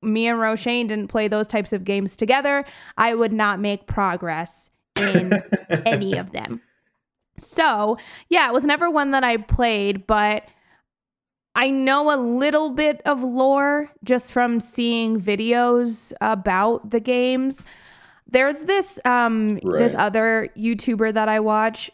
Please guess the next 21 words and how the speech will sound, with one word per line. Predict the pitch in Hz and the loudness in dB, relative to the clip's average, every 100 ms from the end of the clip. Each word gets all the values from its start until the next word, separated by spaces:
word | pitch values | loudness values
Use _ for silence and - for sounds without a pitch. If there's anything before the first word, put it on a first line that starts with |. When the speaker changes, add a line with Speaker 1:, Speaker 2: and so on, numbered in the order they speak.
| - | -6
Speaker 1:
whose | 202 220 214 202 | -2 0 0 0
name | 202 208 208 | 0 0 0
is | 196 196 190 - _ _ _ _ _ _ _ | -2 -4 -6 -14 _ _ _ _ _ _ _
L | 214 220 | 0 2
S | 226 226 - | 0 0 -6
Mark, | 190 175 202 311 - - _ _ _ _ _ | -6 -4 -4 -6 -12 -20 _ _ _ _ _
Speaker 2:
Okay. | 240 | 0
Speaker 1:
and | 233 214 208 208 202 208 - - _ _ _ _ _ _ _ | 2 4 2 0 0 -2 -4 -16 _ _ _ _ _ _ _
he | 240 262 254 | -6 -2 0
has, | 320 311 339 349 | 0 2 2 0
like, | 311 302 294 285 - | 0 0 0 -4 -2
an | 240 226 - | -2 0 -2
almost | 214 214 226 226 226 226 - - - - | 0 2 2 2 2 0 -6 -16 -16 0
four, | 214 208 202 214 | 2 4 2 0
five | - 196 196 202 | -2 0 0 0
hour | 202 202 202 202 | 2 2 2 0
long | 185 185 190 202 | -2 -2 -2 -2
video | 196 180 190 196 208 220 | -2 -4 -2 0 2 2
that | 214 180 | 0 -2
breaks | 185 196 190 - | -2 -2 -2 -8
down | - 190 190 202 | -4 -2 0 -2